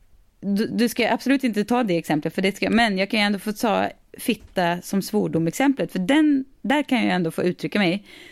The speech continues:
Så kan jag ändå känna så här att vi behöver väl inte lägga så jävla mycket personliga, eh, liksom, kränkningar i ett ord.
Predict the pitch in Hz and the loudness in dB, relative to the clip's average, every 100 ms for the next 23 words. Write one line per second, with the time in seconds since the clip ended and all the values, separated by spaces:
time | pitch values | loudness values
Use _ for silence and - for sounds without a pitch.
0 | - - 254 254 240 214 269 240 196 196 | -10 -4 0 2 2 0 0 0 0 0
1 | 190 175 - _ _ - 202 226 220 202 | 0 0 -6 _ _ -6 -2 0 0 0
2 | 214 202 196 202 180 185 - - - - | -2 -2 0 0 0 -4 -14 -12 -10 -2
3 | 311 277 202 165 156 180 156 151 156 160 | 0 2 2 -2 -2 -4 -4 -4 -2 -2
4 | 156 143 151 - 160 147 147 143 143 - | -4 -6 -4 -2 0 0 0 -2 -2 -6
5 | - - - - - - - - 185 175 | -14 -14 -14 -14 -12 -12 -10 -8 -6 -2
6 | 165 151 208 180 156 - 156 160 180 165 | -2 -2 0 0 0 0 0 0 -2 -4
7 | - - 320 220 147 139 | -4 0 2 0 -4 -4